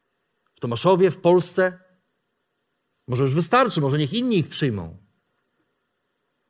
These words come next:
Albo pisze do mnie Ilona Kuras, opiekunka naszej świetlicy.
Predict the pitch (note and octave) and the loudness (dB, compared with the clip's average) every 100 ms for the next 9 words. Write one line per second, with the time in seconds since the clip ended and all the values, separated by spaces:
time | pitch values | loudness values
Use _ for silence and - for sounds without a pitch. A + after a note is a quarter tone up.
0 | _ _ _ _ _ _ _ _ _ _ | _ _ _ _ _ _ _ _ _ _
1 | _ _ _ _ _ _ _ _ - - | _ _ _ _ _ _ _ _ -20 -4
2 | D#3 F3 G3+ G3+ G3+ G3 F#3+ - - _ | 0 2 2 2 2 2 -2 -4 -12 _
3 | _ E3+ G3 E3+ B2 C3+ B2 B2+ C#3 - | _ 2 4 2 -2 -4 -2 -2 -4 -10
4 | - _ _ _ _ _ _ _ B2 C#3 | -12 _ _ _ _ _ _ _ -12 -8
5 | C#3+ C#3 C#3 C3+ C#3 - C3+ D3 A#2+ - | -6 -6 -8 -8 -10 -10 -8 -6 -8 -10
6 | F#2+ | -14